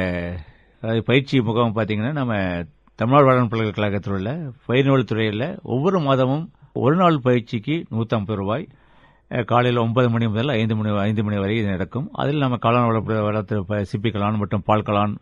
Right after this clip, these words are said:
வளர்த்தலை பற்றி அதிகமாக தெரிந்து கொள்ளலாம். காளான் விதை, விதை தேவைக்கு நம்ம பல்கலைக்கழகத்தை அணுகலாம். அஹ், அணுக வேண்டிய முகவரி தலைவர் மற்றும் பேராசிரியர், பயிர் நோயியல் துறை, தமிழ்நாடு வேளாண் பல்கலைக்கழகம்,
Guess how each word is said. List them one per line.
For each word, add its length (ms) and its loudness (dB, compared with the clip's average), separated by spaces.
வளர்த்தலை 320 -6
பற்றி 240 -8
அதிகமாக 500 -2
தெரிந்து 300 -6
கொள்ளலாம். 320 -6
காளான் 380 6
விதை, 240 8
விதை 220 6
தேவைக்கு 500 6
நம்ம 140 -2
பல்கலைக்கழகத்தை 580 2
அணுகலாம். 400 2
அஹ், 480 -2
அணுக 220 4
வேண்டிய 220 4
முகவரி 500 0
தலைவர் 420 4
மற்றும் 340 0
பேராசிரியர், 640 0
பயிர் 260 6
நோயியல் 360 2
துறை, 260 -2
தமிழ்நாடு 440 2
வேளாண் 260 4
பல்கலைக்கழகம், 640 0